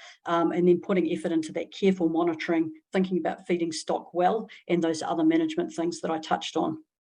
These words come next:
Um, also, that ability to make decisions, taking into account multiple factors, um, is also, you know, came through as, as being really important.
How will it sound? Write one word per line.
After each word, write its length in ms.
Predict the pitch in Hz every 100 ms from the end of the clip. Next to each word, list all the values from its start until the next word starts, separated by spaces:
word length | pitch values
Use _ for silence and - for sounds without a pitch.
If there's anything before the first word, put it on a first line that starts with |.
| _ _ _ _ _ _ -
Um, 460 | 196 196 196 - - _
also, 380 | 247 262 269 214
that 280 | 185 - 202
ability 600 | 185 - 196 196 196 180
to 160 | -
make 400 | 175 175 175 -
decisions, 580 | - - 185 170 165 160
taking 380 | - 180 185 175
into 200 | 160 170
account 400 | 156 170 - 165
multiple 440 | 165 175 147 170 156
factors, 480 | 180 185 - 247 240 - -
um, 260 | 165 160 175
is 180 | 180 156
also, 360 | 165 - 170 156 156 -
you 100 | 175
know, 120 | 170 - _ _ _ _ _ _
came 400 | - 202 185 - -
through 300 | 180 160 156
as, 160 | 160 -
as 100 | 175
being 260 | 160 160 160
really 200 | 165 160
important. 680 | 156 - 170 - 165 -